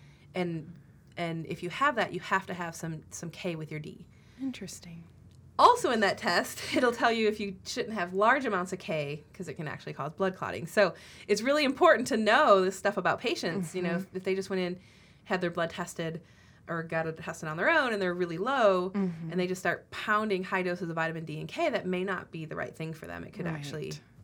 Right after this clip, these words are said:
Speaker 1: be a problem. So, so being really precise with that. I, I think I'm a numbers person at heart, so I like to see those
Speaker 2: Mm-hmm.
Speaker 1: numbers, and I like to retest,
Speaker 2: Mm-hmm.
Speaker 1: you know, when needed to take a look at that. But,
Speaker 2: Right.
Speaker 1: but vitamin D alone can be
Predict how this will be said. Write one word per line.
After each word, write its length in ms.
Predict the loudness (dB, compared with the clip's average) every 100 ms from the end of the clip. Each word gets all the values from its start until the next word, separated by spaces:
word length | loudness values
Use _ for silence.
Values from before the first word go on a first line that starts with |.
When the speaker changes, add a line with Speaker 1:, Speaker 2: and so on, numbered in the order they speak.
| -18
Speaker 1:
be 80 | -14
a 60 | -12
problem. 420 | -10 -10 -12 -14
So, 300 | -6 -4 -4 -8 -20 -20 -20 -20 -20 -12
so 240 | -4 -4 -4 -10 -6
being 300 | 2 2 2
really 220 | -2 -4 -6
precise 440 | -6 -4 -4 -4
with 140 | -8
that. 240 | -4 -4 -4
I, 140 | -4 -8
I 60 |
think 240 | -8 -6 -4
I'm 80 |
a 60 | -4
numbers 420 | -2 -2 -2 -4
person 320 | -6 -8 -6 -8
at 100 | -6
heart, 280 | -4 -4
so 100 | -4
I 60 | -4
like 320 | -2 -4 -4
to 100 | -12
see 300 | -10 -6 -4
those 200 | -2 -2
Speaker 2:
Mm-hmm. 80 | 0
Speaker 1:
numbers, 400 | 0 2 2 2
and 100 | -2
I 60 | -4
like 160 | -6
to 120 | -10 -10
retest, 520 | -10 -6 -6 -6 -10 -6
Speaker 2:
Mm-hmm. 320 | -6 -4 -4
Speaker 1:
you 80 | -4
know, 120 | -4
when 140 | -6 -6
needed 320 | -6 -6 -6
to 80 | -10
take 220 | -10 -8
a 20 |
look 160 | -8 -8
at 100 | -8
that. 260 | -4 -4 -4
But, 200 | -8 -8 -14 -20 -16
Speaker 2:
Right. 280 | -14 -12 -8
Speaker 1:
but 200 | -8 -8 -14 -12 -8
vitamin 320 | -6 -4 0
D 100 | 0
alone 320 | 0 0 -4
can 140 | -6 -6
be 380 | -6 -6 -8